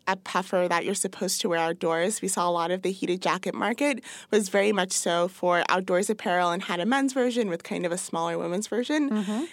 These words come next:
Speaker 1: And we wanted to make something that you could wear on a plane to be more comfortable, in your office, um, under another coat if it's a really chilly day without all the extra bulk.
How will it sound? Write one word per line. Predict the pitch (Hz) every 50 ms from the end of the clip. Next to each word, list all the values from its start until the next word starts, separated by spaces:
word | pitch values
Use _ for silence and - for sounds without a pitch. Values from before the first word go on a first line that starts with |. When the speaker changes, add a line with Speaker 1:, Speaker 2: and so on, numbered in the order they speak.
| -
Speaker 1:
And | - 226 247
we | 277 302
wanted | 311 339 349 330
to | - -
make | 302 294 -
something | - 269 247 240 233
that | 233 214 190
you | 185 214
could | 214 - 214 196 190
wear | 190 190 185 185 180 - -
on | - 165 180
a | 185
plane | 202 - 254 240 233 240
to | 220 226
be | 220 208
more | 208 208 196 208
comfortable, | - - 196 185 - - 220 202 202 190 190
in | - - 254 254
your | 262 240 -
office, | - - 196 202 - 214 190 190 196 190 - - - - - - - - -
um, | - 185 185 180 175 170 - -
under | - 226 247 240 254
another | 247 240 226 190 180 190 190 202
coat | 196 - - 208 185 185 185 180 - -
if | 196 190
it's | 190 - - -
a | 196
really | 190 185 185 185
chilly | 190 190 - 190 170 175
day | 175 185 175 175 175
without | 165 175 185 - - 170 165 165
all | 175 175 170
the | - - -
extra | - 180 - - - 175 160
bulk. | 160 165 160 175 214 320 339 -